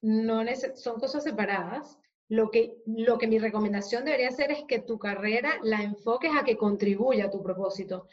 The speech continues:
Pero un propósito no habla de que esta es la carrera que tienes que estudiar o, la que, o este es el trabajo que tienes que tener. Lo que sí te diría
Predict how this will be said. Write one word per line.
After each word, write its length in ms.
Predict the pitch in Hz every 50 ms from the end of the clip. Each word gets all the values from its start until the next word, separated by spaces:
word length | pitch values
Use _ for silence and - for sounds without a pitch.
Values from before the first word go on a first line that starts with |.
| - - - _ _
Pero 160 | 220 220 226
un 80 | 220
propósito 500 | 233 247 233 233 285 302 330 311 - 294
no 200 | 240 220 214 220 220
habla 220 | 226 226 247 277 285
de 160 | 262 233 233
que 240 | - 214 208 - 226
esta 200 | 240 - 277 269
es 60 | 269
la 120 | 277 233
carrera 260 | 220 202 214 214 247
que 80 | 247 254
tienes 240 | 220 233 220 233 226
que 80 | 277
estudiar 460 | 254 - 226 214 214 214 233 269 285 -
o, 100 | 226 214
la 100 | 214 214
que, 160 | 214 214 - 220
o 120 | 208 214 208
este 160 | 208 226 247
es 60 | 254
el 80 | 262 -
trabajo 340 | 220 214 202 196 196 247 -
que 100 | 233 220
tienes 240 | 208 196 202 202
que 120 | 202 262 240
tener. 420 | - 196 208 208 196 180 - - - _ _ _ _ _ _ _ _ _
Lo 180 | - 220 214 214
que 120 | 220 220
sí 160 | 220 240 226
te 100 | 226 285
diría 380 | 294 277 247 226 240 240 247 262